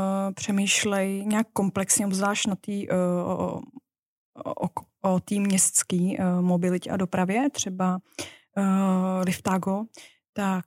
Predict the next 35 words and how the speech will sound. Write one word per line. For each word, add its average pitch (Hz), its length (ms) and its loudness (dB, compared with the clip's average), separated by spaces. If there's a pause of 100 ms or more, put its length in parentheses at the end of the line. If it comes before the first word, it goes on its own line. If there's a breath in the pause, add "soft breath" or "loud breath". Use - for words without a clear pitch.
(100)
to 190 120 -2
vlastně 196 280 0
začalo 190 320 0
kromě 190 300 2
lidí 190 380 -4
vozit 185 440 -2
i 185 60 0
balíčky 180 760 0
a 185 440 -4
snaží 185 400 -6
se - 240 -2
jako 185 360 -2
z - 80 -8
toho 185 140 2
vybudovat 185 460 0
nějakou 185 380 0
jako 185 280 -6
ucelenou, 180 840 -2 (420)
ucelenou 190 380 4
dopravní 185 400 -2
službu. 180 480 -6 (720 loud breath)
Eh, 180 320 2 (880)
takže 185 260 2
si 220 140 4
myslím, 202 300 2
že, 196 460 2
že 190 100 0
jako 190 300 0
ono, 190 340 2
ono 196 120 4
se 202 120 2
to 208 80 0
řešení 208 320 2
najde, 185 340 2
jo. 170 220 -4